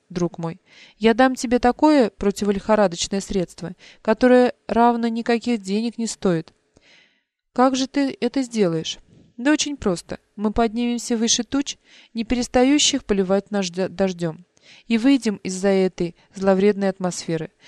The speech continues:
Подожди каких-нибудь десять минут, дай только расшириться газу".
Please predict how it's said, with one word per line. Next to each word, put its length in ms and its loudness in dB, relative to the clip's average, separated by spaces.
Подожди 400 4
каких-нибудь 640 -4
десять 320 -4
минут, 400 -8
дай 180 4
только 340 0
расшириться 600 -2
газу". 380 -4